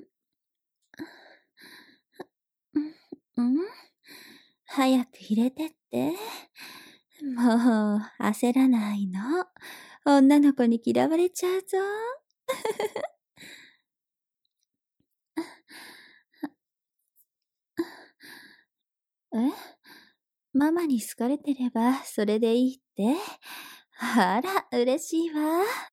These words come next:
<laughs> あ、あ、おちんちん、熱い。うん、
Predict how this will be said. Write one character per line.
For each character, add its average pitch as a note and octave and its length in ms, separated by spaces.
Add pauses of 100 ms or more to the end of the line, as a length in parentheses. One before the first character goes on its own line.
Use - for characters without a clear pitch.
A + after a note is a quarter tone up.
(1600)
<laughs> - 280
あ、 G3 220 (1000)
あ、 E4+ 460
お D4 60
ち D4+ 240
ん G4 140
ち E4+ 240
ん、 E4+ 60 (360)
熱 F#4+ 360
い。 C#4 80 (1400)
う B3+ 60
ん、 C4 180